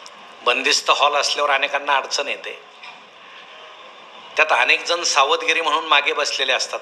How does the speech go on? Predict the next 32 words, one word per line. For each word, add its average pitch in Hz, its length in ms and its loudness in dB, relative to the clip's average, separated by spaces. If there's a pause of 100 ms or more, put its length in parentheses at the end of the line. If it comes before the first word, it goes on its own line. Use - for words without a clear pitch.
कारण 143 180 -2
वक्ते 131 340 -2
कसे 147 280 0
असतील 143 300 -2
याचा 135 180 -2
भरोसा 127 340 0
नसतो. - 380 -8 (1800)
पुढं 143 240 4
बसलेले 156 380 2
धाडसाने 143 460 2
बसलेले 127 400 -4
असतात, - 320 -8 (1300)
कारण 147 200 4
अचानक 156 440 2
वक्त्यानं 165 440 4
जर 170 140 2
त्यांच्याकडे 165 500 0
पाहिलं 151 380 2
तर 170 80 0
त्यांनाही 160 400 0
चेहरा 165 300 2
असा 160 160 0
करावा 160 260 0
लागतो 160 260 -4
की - 180 -10 (240)
चांगलं 139 260 -2
चाललेलं 98 400 -4
आहे. - 320 -2 (1700)
ते - 60 -2
वक्ता 143 380 2
गेल्यावर 180 360 2
विचारतात 170 520 0